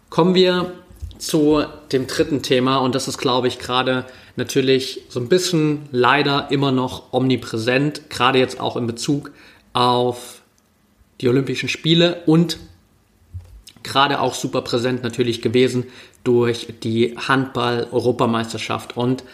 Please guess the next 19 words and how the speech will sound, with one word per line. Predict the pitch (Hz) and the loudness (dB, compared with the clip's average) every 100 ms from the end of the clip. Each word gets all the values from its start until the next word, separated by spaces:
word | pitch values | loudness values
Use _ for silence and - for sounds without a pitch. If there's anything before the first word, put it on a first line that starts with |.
| - - | -18 -4
wovon | 127 170 175 | 0 2 2
ich | 175 | 2
rede, | 147 160 165 160 - | 4 6 4 2 0
ist | 139 139 - | 0 0 -4
natürlich | 131 - 151 | -4 0 0
so | 127 | 0
ein | |
bisschen | 120 - 139 | -2 -2 -2
dieses | 135 123 | 0 -2
leidige | 117 117 127 123 | 0 0 2 2
Corona-Thema | 117 120 117 123 117 120 117 135 160 - - - - - - - | 0 0 0 0 -2 -2 0 0 -2 -8 -20 -20 -20 -20 -14 0
in | 143 | 2
Bezug | 151 156 175 170 | 2 2 0 2
darauf, | 135 151 156 151 156 - | 4 4 4 2 0 -4
dass | 120 135 135 | -2 0 0
es | 151 - | -4 -6
dir | - 139 160 - | -6 0 0 0
als | 123 123 - | -2 -2 -4
Athlet | 117 - 127 165 - | -8 0 2 2 -2